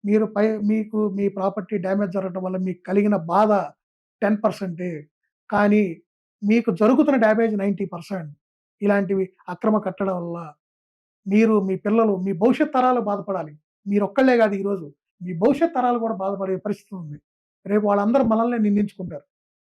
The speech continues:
అందుకని దయచేసి వీటికి దూరంగా ఉండండి, వీటిని ఎంకరేజ్ చేయకండి. ఎందుకంటే ప్రజలుగా మనం ఎప్పుడైతే వీటిని ఎంకరేజ్ చేసి తక్కువకు వస్తున్నాయనో,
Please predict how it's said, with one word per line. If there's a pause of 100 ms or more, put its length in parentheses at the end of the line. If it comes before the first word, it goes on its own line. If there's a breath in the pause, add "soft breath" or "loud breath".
(480)
అందుకని
దయచేసి
వీటికి
దూరంగా
ఉండండి, (300 soft breath)
వీటిని
ఎంకరేజ్
చేయకండి.
ఎందుకంటే (340 loud breath)
ప్రజలుగా
మనం
ఎప్పుడైతే
వీటిని
ఎంకరేజ్
చేసి
తక్కువకు
వస్తున్నాయనో,